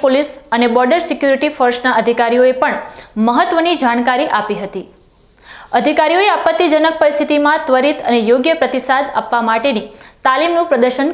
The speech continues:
કર્યું હતું અને લોકોને સહકાર આપવા અપીલ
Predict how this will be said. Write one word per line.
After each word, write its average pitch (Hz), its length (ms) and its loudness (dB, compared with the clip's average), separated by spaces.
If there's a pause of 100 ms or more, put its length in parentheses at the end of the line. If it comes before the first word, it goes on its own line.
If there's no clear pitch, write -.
કર્યું 214 260 0
હતું 190 220 -10 (440)
અને 220 180 -2
લોકોને 247 480 2 (380)
સહકાર 302 360 2 (160)
આપવા 277 240 -2 (140)
અપીલ 247 200 -2